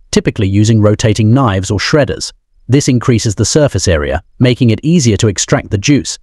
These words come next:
the heart of the sugar-making pro. Next up is the extraction, where the prepared cane is crushed to extract the juice. The juicy cane pieces pass through a series of mills consisting of large,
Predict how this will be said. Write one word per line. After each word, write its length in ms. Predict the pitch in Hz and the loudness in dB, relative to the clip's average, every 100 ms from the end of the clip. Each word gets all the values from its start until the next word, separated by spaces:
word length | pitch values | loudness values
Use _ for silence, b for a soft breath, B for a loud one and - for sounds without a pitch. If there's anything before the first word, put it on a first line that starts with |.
| _ _ | _ _
the 100 | 110 | -2
heart 240 | 139 135 | 0 0
of 100 | 123 | 0
the 80 | 113 | -2
sugar-making 640 | - 139 104 90 92 95 - | 0 0 0 -2 0 -2 0
pro. 400 | 151 98 52 - _ _ _ _ _ _ _ _ _ _ - _ - - - | 0 -2 -4 -16 _ _ _ _ _ _ _ _ _ _ -20 _ -20 -20 -2
Next 280 | 135 156 - | -2 0 -2
up 200 | 143 - | -2 -2
is 120 | 107 | -2
the 120 | 110 | 0
extraction, 580 | 98 - 175 120 - - _ _ | -2 -2 -4 -2 -6 -8 _ _
where 140 | 107 98 | -2 0
the 80 | |
prepared 440 | 101 98 127 147 - | -2 -2 0 0 0
cane 260 | 120 113 | -2 0
is 100 | 120 | 0
crushed 520 | - - - 120 - - | -2 -4 -2 -2 -4 -2
to 80 | 104 | -2
extract 420 | - - 101 - | -2 -4 -4 -6
the 80 | 95 | -2
juice. 440 | 113 82 - - _ _ _ _ _ _ _ | -2 -2 -6 -14 _ _ _ _ _ _ _
The 80 | 113 | -2
juicy 380 | 113 147 - 123 | 0 0 0 -2
cane 300 | 131 131 127 | 0 0 0
pieces 400 | 120 117 127 - | -2 -2 -4 -2
pass 300 | 127 117 - | 0 0 0
through 160 | 120 | 0
a 60 | 107 | 0
series 400 | - 143 117 101 | 2 2 2 0
of 120 | 107 | 0
mills 320 | 151 117 127 | 0 0 -2
consisting 500 | - 117 127 - 117 | -2 0 0 0 0
of 80 | 110 | 2
large, 400 | 120 120 92 | 2 2 0